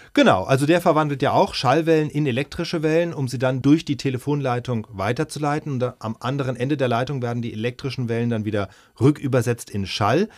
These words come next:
Und auch wenn's im Ohr natürlich ein bisschen anders aussieht als in einem Telefonhörer, das Prinzip ist ähnlich. Und jetzt kann's eben bei der Übersetzung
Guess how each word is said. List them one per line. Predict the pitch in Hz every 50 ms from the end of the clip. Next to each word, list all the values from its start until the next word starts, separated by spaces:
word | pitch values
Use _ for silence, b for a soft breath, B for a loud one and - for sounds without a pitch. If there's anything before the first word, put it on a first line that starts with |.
| B B B B B B B B B B B
Und | B - 143 143 143 143 143 139 139 135 - -
auch | 143 143 135
wenn's | 160 160 147 156
im | 139
Ohr | 117 143 165 175
natürlich | 165 135 160 156 -
ein | 147
bisschen | 147 143 131 139
anders | 120 131 147 147 135 -
aussieht | 127 135 147 - 160 135
als | - 131 123 131
in | 139 131
einem | 123 123 117 -
Telefonhörer, | - 135 123 113 - - 139 156 165 165 165 165 156 160
das | 139 131 120 -
Prinzip | - 127 117 107 - - 143 165 - - - -
ist | 139 135 - - - _ _ -
ähnlich. | 107 120 131 135 107 78 78 - - B B B B B B B B B
Und | 127
jetzt | 143 139 - -
kann's | - 175 208 214 -
eben | - 170 175 175
bei | 156 156
der | 139 143 -
Übersetzung | 147 131 135 120 104 107 143 170 - - - 180 170 165 -